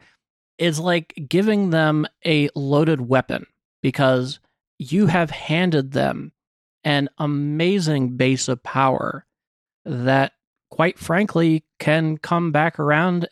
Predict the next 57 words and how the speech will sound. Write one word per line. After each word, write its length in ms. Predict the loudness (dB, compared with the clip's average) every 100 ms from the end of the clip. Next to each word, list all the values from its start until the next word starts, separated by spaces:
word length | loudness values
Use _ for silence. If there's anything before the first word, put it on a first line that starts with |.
| -4
and 440 | 0 0 -2 -6 _
sting 320 | -6 -2 0
you 180 | 2 2
in 80 | 2
the 80 | 2
rear 220 | 2 2
end, 180 | 0 0
which 160 | -4
it 120 | -6
clearly 520 | -8 0 2 4 2 2
did 440 | 2 4 2 -2 -12 _
for 120 | -6 -2
Severin 400 | 0 0 0 0
Alexander. 800 | 0 -2 -2 0 0 -2 -4 -8 _ _ _ _ _
I-, 40 | -6
it's 340 | -2 -4 -2
just 220 | -4 0
one 140 | 0 2
of 100 | 2
those 220 | 2 2
things 340 | 0 0 -2
where 340 | 0 2 2 -2 _ _ _ _ _
when 200 | -4 -4
push 260 | -2 -4 -2
comes 240 | -2 -2
to 100 | -4
shove, 440 | -8 -6 -6 -8 -16 _ _ _
and 80 | -2
we 80 | -2
talked 260 | 0 0
about 180 | 0 2
it 60 | 2
earlier, 280 | 2 2 0
we've 80 |
talked 220 | -2 -2 -2
about 100 | -2
it 60 |
many 180 | 0 0
times, 400 | 0 2 0 -2 -10 _ _
the 80 | -4
longevity 680 | 0 0 0 0 2 2 2
of 100 | 2
an 80 | 0
emperor 300 | 0 0 0
a 80 | 0
lot 180 | -2
of 60 | -2
time 180 | -2 -4
is 80 | -4
very 460 | -2 2 4 2
much 420 | 2 0 0 -2
tied 300 | -6 -2 0
up 240 | 0 -2 -6
in 120 | -8
keeping 360 | -4 -4 -2 -4
the 80 | -4
military 800 | -4 -4 -6 -4 -2 -2 -4